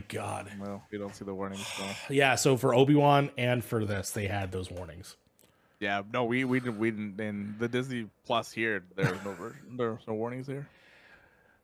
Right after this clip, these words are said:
Speaker 2: There's
Speaker 1: Maybe.
Speaker 2: a reason why. <laughs>
Speaker 1: Yeah, there is definitely a reason why.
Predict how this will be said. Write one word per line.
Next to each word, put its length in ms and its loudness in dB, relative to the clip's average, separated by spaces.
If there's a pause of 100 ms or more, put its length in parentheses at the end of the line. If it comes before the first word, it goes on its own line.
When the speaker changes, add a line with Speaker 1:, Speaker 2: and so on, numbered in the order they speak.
(920)
Speaker 2:
There's 160 6
Speaker 1:
Maybe. 100 12
Speaker 2:
a 20 12
reason 280 6
why. 280 6 (140)
<laughs> 160 2
Speaker 1:
Yeah, 360 10
there 300 10
is 100 8
definitely 320 10
a 40 10
reason 320 10
why. 300 10